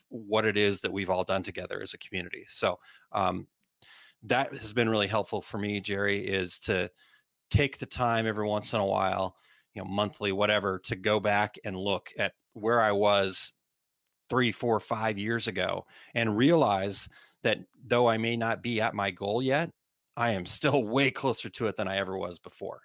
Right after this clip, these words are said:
So, um, all right, uh, Christine, I have to say, I've been a bit at sea figuring out what I want to do since my situation changed due to covid. This series has helped clarify some things for me.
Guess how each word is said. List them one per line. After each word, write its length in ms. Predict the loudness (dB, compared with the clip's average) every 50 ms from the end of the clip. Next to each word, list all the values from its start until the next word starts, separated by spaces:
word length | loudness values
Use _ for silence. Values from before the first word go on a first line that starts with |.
| _
So, 280 | -12 -6 -4 -4 -4 -4 _ _ -20 -20 -20 _ -18 _ -2
um, 360 | 0 0 0 0 -2 -6 -10 -8 _
all 120 | 2 2 4
right, 260 | 4 2 0 -4 -10 -20 -16 _ -2
uh, 500 | 0 2 2 2 2 0 0 0 -2 -2 -4
Christine, 540 | -8 -10 -10 -8 -6 -4 -4 -2 -2 -4 -6 -8 -10
I 60 | -8
have 200 | -6 -6 -6 -6
to 100 | -8 -10
say, 420 | -6 -2 0 2 2 2 2 0 -2 -8 -16 -20 -20 -20 _ _ _ _ _ 0
I've 220 | 0 0 0 0 -4 -12 -20 _ _ _ _ -2
been 260 | 2 2 4 4 2
a 120 | 2 0
bit 300 | 2 4 4 4 4 4 2
at 160 | -2 -2 -2
sea 340 | -2 -2 0 0 0 -2 -2
figuring 440 | -2 -2 -2 -2 0 0 -2 -2 -2
out 300 | 0 0 2 2 2 0
what 280 | -2 0 0 0 2 2
I 100 | 0 0
want 400 | 0 2 2 2 0 0 -4 -8
to 100 | -10 -6
do 200 | -4 -2 -2 -2
since 280 | 0 -2 -2 -4 -2 -2
my 100 | -4 -2
situation 560 | -2 -2 -4 -2 -2 0 0 0 -2 -4 -4
changed 340 | -4 -2 -2 -2 -2 -4 -6
due 140 | -6 -6
to 20 | -6
covid. 400 | -4 0 0 2 2 2 0 0
This 160 | -2 -2 -2
series 320 | -2 -2 -2 0 -2 -2
has 120 | -4 -4 -4
helped 200 | -4 -4 -4 -4
clarify 540 | -6 -4 -2 -2 -2 -2 -2 -2 -2 -2 -4 -8 _ -20 -20 _ _
some 180 | -6 -6 -4 -2
things 260 | -2 -2 -2 -4 -6
for 220 | -6 -6 -6 -4
me. 160 | -6 -8 -12